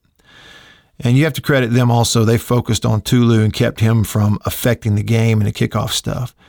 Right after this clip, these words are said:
So you never did get, you never were able to balance out their special teams points advantage, uh, in the ball game.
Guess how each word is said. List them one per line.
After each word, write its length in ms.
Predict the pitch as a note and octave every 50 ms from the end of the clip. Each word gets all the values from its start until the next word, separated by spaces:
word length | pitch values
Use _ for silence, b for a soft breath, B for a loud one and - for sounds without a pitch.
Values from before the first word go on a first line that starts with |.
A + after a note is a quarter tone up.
| b b b b b b
So 120 | - - B2
you 120 | A2+ A2+
never 280 | A2+ A#2+ B2 A#2+ A#2 A2+
did 480 | G#2+ A#2+ A#2 A2+ A2+ A2 G#2+ G2+ F#2 - _ _ _ _ _ _ _ _ _ _ _ - A#2+ G#2+
get, 320 | F#2+ G2+ C3 C3+ - - - -
you 300 | B2+ A#2 - - C3 A#2+
never 300 | B2 B2+ C3 B2 C3 G#2+
were 240 | A#2+ A#2 A#2+ A#2+ A#2
able 180 | A#2+ A#2+ A#2+
to 80 | A#2 A2
balance 520 | G2+ F#2+ - A#2+ A#2+ A#2+ A#2 A#2 - - -
out 280 | - A#2+ A#2 A#2 G#2+ - -
their 720 | A#2+ G2+ G2 G#2+ B2 C3 C3 B2+ A#2+ A2+ A2 G#2+ G2+ - _ _
special 500 | - - - - - C3 B2+ A#2 - A#2
teams 640 | G2+ - - A#2 A2+ A2 A2 G#2+ A2 G#2+ G2+ - - - _ _
points 420 | - - - A#2+ A#2 A2 G#2 -
advantage, 640 | A2+ A2 G#2+ A2+ A2 A#2 A2 A#2 A#2 A2 G#2+ - b b b b b b b b b b -
uh, 280 | - A#2 A2+ A#2 A#2 - -
in 140 | A#2+ A#2 A2
the 80 | G#2+
ball 260 | G2+ G#2 G2 G2+ G#2+ A2+
game. 320 | G#2 - - - - -